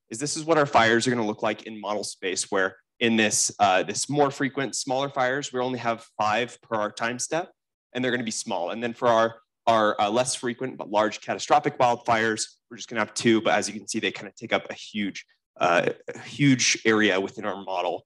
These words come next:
Um, and then, so we chose, uh, two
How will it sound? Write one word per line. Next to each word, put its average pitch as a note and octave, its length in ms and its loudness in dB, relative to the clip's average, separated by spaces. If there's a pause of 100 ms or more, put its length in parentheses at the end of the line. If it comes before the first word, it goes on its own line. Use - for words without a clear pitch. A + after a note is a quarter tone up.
(680)
Um, B2 560 2 (1120)
and C#3 160 4
then, D3 220 4 (300)
so - 160 6
we - 120 6
chose, D3 600 4
uh, A2+ 260 4 (420)
two F3+ 420 0